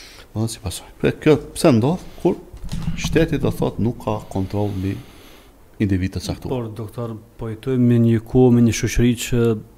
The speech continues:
Speaker 2: ndoshta mund të, të reduktojmë konsumimin e këtyre produkteve që i dim që janë dëmshme, por s'mundim me ik të rësisht, për shkak se tashmë jetojmë, do thot, ndërtim të egër, s'kemi as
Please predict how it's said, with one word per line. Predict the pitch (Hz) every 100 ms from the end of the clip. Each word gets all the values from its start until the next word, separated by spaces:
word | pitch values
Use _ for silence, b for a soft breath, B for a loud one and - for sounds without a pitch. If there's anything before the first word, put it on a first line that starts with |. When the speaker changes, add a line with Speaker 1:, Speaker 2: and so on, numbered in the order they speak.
| _ -
Speaker 2:
ndoshta | 107 127 113 117 113
mund | 117 135 131 -
të, | 123 123 -
të | 123 120
reduktojmë | 117 - 143 131 113
konsumimin | 110 - 120 123 117
e | 110
këtyre | - 113
produkteve | 113 107 117 - 110 110
që | - 113
i | 107
dim | 104 147 117 104 -
që | -
janë | 110 107
dëmshme, | 107 101 - 131 127 -
por | 123
s'mundim | 110 - 127 135 123 131
me | 123
ik | 123 127 117 - - b b
të | 123
rësisht, | 120 - 120 98 - - - _ - - _ 120
për |
shkak | - 120 101
se | - 117 - B B B -
tashmë | 113 - 113 110
jetojmë, | 127 123 120 110
do | 110
thot, | - 113 - - - - 117
ndërtim | 113 101 120
të | - 120 113
egër, | 113
s'kemi | - - 113 107
as | 104 - - -